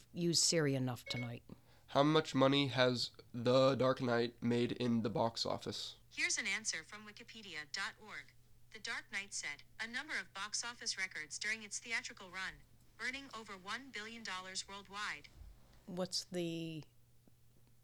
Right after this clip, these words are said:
Speaker 1: what's the biggest movie ever? How do, how do you
Speaker 2: Hey,
Speaker 1: say
Speaker 2: Siri.
Speaker 1: that?
Speaker 2: Hey, Siri. Hey, Siri. I'm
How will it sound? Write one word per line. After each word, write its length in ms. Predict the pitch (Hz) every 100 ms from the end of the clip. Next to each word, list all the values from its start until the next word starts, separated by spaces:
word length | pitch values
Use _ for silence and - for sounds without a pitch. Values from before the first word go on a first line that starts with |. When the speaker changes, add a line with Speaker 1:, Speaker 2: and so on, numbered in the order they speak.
| - - - -
Speaker 1:
what's 320 | 185 165 -
the 120 | 185 160
biggest 380 | 165 160 -
movie 380 | 160 160 151 151
ever? 440 | 151 143 147 147 147 - - - -
How 80 | 160
do, 80 | 156
how 120 | 143
do 80 | 156
you 60 | 143
Speaker 2:
Hey, 40 | 127
Speaker 1:
say 140 | 143
Speaker 2:
Siri. 260 | 135 120 101
Speaker 1:
that? 100 | 127 - - - - - - - - - - - - -
Speaker 2:
Hey, 160 | - 127
Siri. 380 | - 120 117 113 _ - - - - - - - - - - - - -
Hey, 220 | 139 151
Siri. 440 | 151 - 156 127
I'm 60 | 98